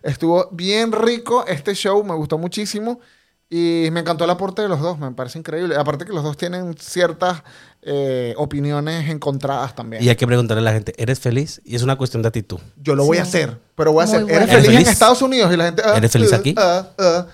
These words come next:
Speaker 1: y lo voy a, lo voy a empezar
Speaker 3: Sí,
Speaker 1: a,
Speaker 3: no,
Speaker 1: a
Speaker 3: la
Speaker 1: decir.
Speaker 3: verdad es que sí, o sea, yo
Speaker 1: Yo sí me
Speaker 3: tengo,
Speaker 1: siento feliz.
Speaker 3: yo me siento feliz también, pero, pero como te digo, o sea,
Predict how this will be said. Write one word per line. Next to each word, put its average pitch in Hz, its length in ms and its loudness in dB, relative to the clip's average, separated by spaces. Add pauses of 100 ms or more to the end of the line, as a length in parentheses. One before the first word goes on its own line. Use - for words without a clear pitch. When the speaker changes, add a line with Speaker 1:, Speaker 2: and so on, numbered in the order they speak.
(100)
Speaker 1:
y 175 100 -4
lo 165 120 4
voy 143 140 4
a, 151 140 0
lo 151 160 -2
voy 135 120 -2
a - 20 -6
empezar 143 360 -8
Speaker 3:
Sí, - 120 -8
Speaker 1:
a, 240 160 -2
Speaker 3:
no, 247 80 -2
Speaker 1:
a 269 80 2
Speaker 3:
la 262 100 4
Speaker 1:
decir. 247 60 4
Speaker 3:
verdad 220 240 0
es 214 80 -8
que 294 120 -6
sí, 285 180 -8
o 214 60 -6
sea, 214 220 -2
yo 208 380 -4
Speaker 1:
Yo 226 100 4
sí 269 80 -2
me - 40 2
Speaker 3:
tengo, 320 100 -2
Speaker 1:
siento 294 220 0
feliz. 170 280 0
Speaker 3:
yo 285 100 2
me 370 140 -2
siento 359 380 -4
feliz 262 400 -6
también, 262 600 -6
pero, 202 520 -4
pero 196 260 -4
como 202 260 -8
te 196 120 -6
digo, 202 180 -4
o 208 40 -6
sea, 147 440 -4